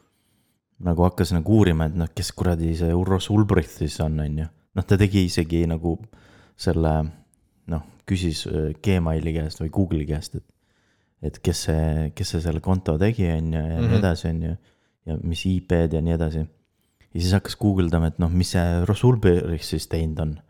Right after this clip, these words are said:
Speaker 1: internetis, et noh, et
Speaker 2: Mhm.
Speaker 1: et altoid meile enam nagu, äh, vastuseid ei anna, on ju, et siis otsime, et kes see Ross Ulbricht on. Ja mis ta leidis, oli Stack Overflow.
Speaker 2: Nii.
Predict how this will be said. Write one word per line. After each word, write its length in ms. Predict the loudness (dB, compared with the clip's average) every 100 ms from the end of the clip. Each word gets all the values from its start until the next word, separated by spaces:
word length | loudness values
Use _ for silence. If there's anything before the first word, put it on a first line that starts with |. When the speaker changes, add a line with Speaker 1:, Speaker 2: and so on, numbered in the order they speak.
| _ _ -8
Speaker 1:
internetis, 680 | -6 -6 -6 -8 -10 -12
et 140 | -12 -10 -6
noh, 80 | -2
et 80 |
Speaker 2:
Mhm. 180 | 0 -2 -6 -20 -20 -4
Speaker 1:
et 180 | -4 -4
altoid 720 | -6 2 4 4 4 4 6 4
meile 300 | 4 4 4
enam 220 | 4 2
nagu, 480 | 2 2 0 0 -4 _ _ _ _ -20 -12 -2
äh, 180 | 2 4
vastuseid 500 | 4 2 0 2 4
ei 60 | 4
anna, 300 | 6 6 6
on 100 | 4
ju, 60 | 2
et 100 | 0
siis 200 | -4 -4 -4 -2
otsime, 420 | 0 0 0 0 -2
et 200 | -6 -8
kes 160 | -4
see 260 | 0 2 4
Ross 380 | 2 2 -4 -6
Ulbricht 520 | 0 0 0 -4 -2
on. 180 | -2 -2 -4 _ _ _
Ja 80 | -2
mis 140 | 0 0
ta 120 | 2
leidis, 420 | 4 6 4 2
oli 640 | 2 4 4 4 4 0 -4
Stack 340 | -4 -2 0 2
Overflow. 540 | 2 0 -2 -4 -4 -8 _ _ _ _ -6
Speaker 2:
Nii. 400 | -4 -2 -2